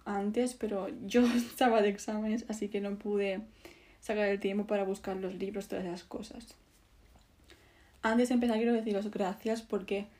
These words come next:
vale que diez episodios a lo mejor no es un milestone enorme, pero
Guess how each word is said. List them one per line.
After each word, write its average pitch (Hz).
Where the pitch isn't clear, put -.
vale 214
que 214
diez 214
episodios 208
a -
lo 208
mejor 202
no 196
es 196
un 202
milestone 190
enorme, 175
pero 202